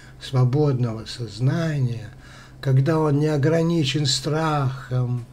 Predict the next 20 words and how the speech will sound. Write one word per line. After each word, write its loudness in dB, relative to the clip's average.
когда 2
у 6
него 4
без 4
времени, 4
когда 2
у 2
него 2
безмятежность, 2
у 2
него 0
вот 2
эти -2
много 6
разных -4
опытов, 0
вот 2
этих 0
вот, 2
э, 2